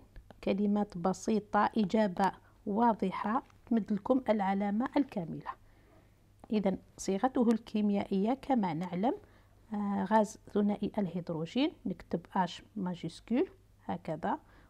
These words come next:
ونزيد له اثنين ونكتب غاز. هذه هي صيغته الكيميائية.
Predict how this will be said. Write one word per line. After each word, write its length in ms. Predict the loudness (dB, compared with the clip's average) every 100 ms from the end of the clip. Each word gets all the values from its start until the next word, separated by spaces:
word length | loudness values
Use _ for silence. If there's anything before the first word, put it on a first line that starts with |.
| -6
ونزيد 300 | -2 -2 -2
له 140 | -2
اثنين 580 | -4 -4 -2 2 4 2 -2 -20 -20 -6
ونكتب 540 | 0 0 0 0 0 0 -12 _ -10
غاز. 480 | -8 -8 -10 -16 -20 -20 -20 _ _ _ _ -20 -20 -4
هذه 280 | -2 0 0
هي 240 | 2 2 0 -6 -20 -18
صيغته 760 | -2 0 2 0 0 2 0 -2 -16 -20 -20 -20 -20 -20 _ _ 6
الكيميائية. 680 | 6 2 2 0 -6 -16